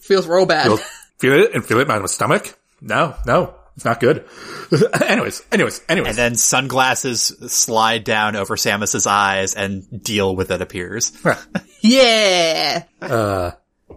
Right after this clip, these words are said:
Speaker 3: Ah, so, so yeah, Al, <laughs> follow that up. Go.
Speaker 2: Yeah. So,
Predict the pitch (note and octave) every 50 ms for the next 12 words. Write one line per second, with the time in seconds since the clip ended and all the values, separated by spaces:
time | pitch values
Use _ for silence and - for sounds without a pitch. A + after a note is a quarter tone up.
0 | - _ - A#2+ B2+ C3 A#2 G#2 F#2+ E2 _ - - - - - _ _ _ _
1 | - - - C3+ C3+ E3 F#3 - - C3 D3 F3+ F#3 B2+ G2+ F#2+ _ _ _ _
2 | _ _ - D#3+ - - - D3+ - - - - - C#3+ D3 D3 D3 D3 D#3 D3+
3 | C#3+ C3 A#2+ - - _ _ _ - - F3 D#3 C#3+ C3 A2+ G#2 G#2+ - _ _
4 | _ _ _ - D#3+ F3+ B2 F#2+ - _ _ _ _ _ _ - - - - B3+
5 | F#3+ A2 F#2+ -